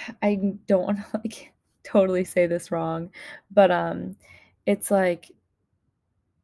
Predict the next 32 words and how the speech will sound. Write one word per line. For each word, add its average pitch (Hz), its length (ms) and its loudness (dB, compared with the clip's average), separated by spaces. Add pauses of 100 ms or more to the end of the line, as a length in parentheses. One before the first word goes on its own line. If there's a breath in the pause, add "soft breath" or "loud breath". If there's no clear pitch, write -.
(100)
<sighs> 208 60 -8 (1040 loud breath)
after, 202 560 0
like, 185 300 -2 (160)
like, 214 240 2
those, 214 280 0 (140)
and 208 140 -2
I've 196 120 -4
talked 185 360 -10
about 196 200 -2
learning, 170 580 -8
and, - 120 -8
like, 185 160 0
the 185 80 -2
biggest 175 440 -4
thing 175 340 -8
is 180 160 -4 (300 loud breath)
mistakes 190 440 -4
are, 180 280 4
are 175 260 2
okay 175 280 -4
as 170 120 -6
long 180 160 -6
as 175 100 -8
you 175 240 -6
learn 165 200 -6
from 180 180 -6
them 175 160 -6
and 170 200 -10
don't 170 220 -2
repeat 165 480 -10
them. 190 400 -6 (680 loud breath)
And 180 540 -2